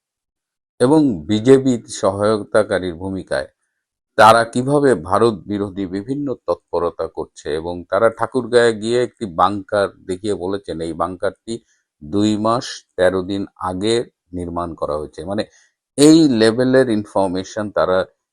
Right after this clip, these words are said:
জেনারেল ওয়াকারকে একটা আটান্ন পৃষ্ঠার রিপোর্টে দিয়ে গেছে। এবং আপনারা ইতিমধ্যে জানেন যে তাকে সাত দিন সময় দেওয়া হয়েছিল, বলেছিল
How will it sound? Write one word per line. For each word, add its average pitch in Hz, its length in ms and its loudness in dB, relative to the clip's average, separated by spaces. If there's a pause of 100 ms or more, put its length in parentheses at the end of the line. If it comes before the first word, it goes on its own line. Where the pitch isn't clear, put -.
(140)
জেনারেল 92 380 -4
ওয়াকারকে 85 560 -2
একটা - 380 -2
আটান্ন 95 400 -6
পৃষ্ঠার 95 460 -4
রিপোর্টে 90 480 -6
দিয়ে 98 340 2
গেছে। 113 240 0
এবং 127 180 -2
আপনারা 127 320 -2
ইতিমধ্যে 120 520 -4
জানেন 104 500 0
যে 85 100 -4
তাকে 98 260 -8
সাত 107 240 0
দিন 123 300 -6
সময় 104 380 -6
দেওয়া 87 260 -4
হয়েছিল, 101 340 -4
বলেছিল 98 460 -4